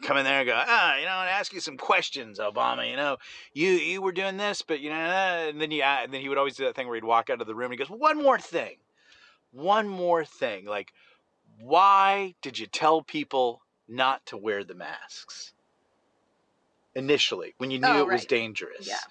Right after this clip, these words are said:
Speaker 1: Why did you give him that window to let the Chinese immigrate freely? Why did you, as the head, de facto head of the Democratic Party, why did you say that was racist?"
Speaker 2: Yeah.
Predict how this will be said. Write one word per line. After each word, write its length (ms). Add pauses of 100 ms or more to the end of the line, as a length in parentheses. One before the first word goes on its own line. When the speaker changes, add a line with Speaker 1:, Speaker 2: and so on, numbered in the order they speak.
(480)
Speaker 1:
Why 320
did 180
you 100
give 300
him 180
that 280
window 500 (120)
to 100
let 200
the 80
Chinese 540
immigrate 540
freely? 500 (320)
Why 240
did 160
you, 340
as 140
the 120
head, 420 (120)
de 160
facto 760
head 500
of 160
the 80
Democratic 640
Party, 320 (460)
why 280
did 240
you 120
say 280
that 240
was 160
racist?" 760 (640)
Speaker 2:
Yeah. 240